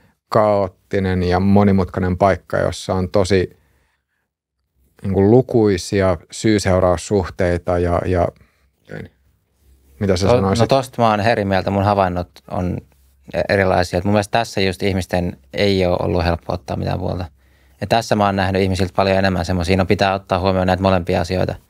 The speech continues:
Speaker 2: Vaikkapa just Ukraina ja Venäjän tilanteessa mun mielestä ihmisillä on siinä ollut paljon helpompi olla mustavalkoinen.
Speaker 1: Mm.
Speaker 2: Mun mielestä tää Israelin ja Palestiinan tilanne on just semmonen, mistä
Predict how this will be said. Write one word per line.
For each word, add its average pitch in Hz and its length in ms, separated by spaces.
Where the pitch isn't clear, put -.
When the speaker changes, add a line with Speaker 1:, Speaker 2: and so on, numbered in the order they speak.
Speaker 2:
Vaikkapa 95 280
just 90 320
Ukraina 98 300
ja 92 60
Venäjän 95 240
tilanteessa 92 400
mun 92 120
mielestä 90 200
ihmisillä 92 280
on 95 60
siinä 95 320
ollut 95 140
paljon 92 180
helpompi 90 240
olla 95 160
mustavalkoinen. 98 600
Speaker 1:
Mm. - 840
Speaker 2:
Mun - 40
mielestä 104 260
tää 104 60
Israelin 107 480
ja 92 60
Palestiinan 101 320
tilanne 95 320
on 98 180
just 92 160
semmonen, 98 240
mistä 90 360